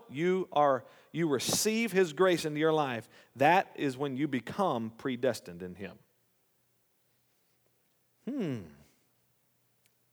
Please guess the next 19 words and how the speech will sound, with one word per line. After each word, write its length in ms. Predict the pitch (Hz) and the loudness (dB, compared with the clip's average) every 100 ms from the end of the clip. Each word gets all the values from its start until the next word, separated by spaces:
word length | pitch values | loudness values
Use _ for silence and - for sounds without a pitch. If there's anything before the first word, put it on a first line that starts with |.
| _ | _
Predestination 800 | 147 151 175 156 175 190 143 131 - | 0 4 4 4 2 2 0 -6 -6
is 180 | 120 - | -6 -2
only 260 | 156 185 165 | 0 2 0
found 420 | - 131 127 120 | 0 -2 -2 -4
in 140 | 120 | -8
Christ. 540 | 110 135 113 - - _ _ _ _ _ - | -4 -4 -4 -8 -14 _ _ _ _ _ -10
It's 100 | - | 0
not 160 | 151 | 2
about 240 | 175 170 165 | 4 4 4
who's 240 | 160 160 | -2 0
gonna 160 | 156 156 | -2 -2
be 80 | |
saved 300 | 147 156 151 | 0 2 2
or 40 | 117 | 0
who's 180 | 135 127 | -6 0
not 200 | 143 131 | 0 0
gonna 140 | 110 | -4
be 120 | 92 | -8
saved. 360 | 87 95 95 | -10 -12 -12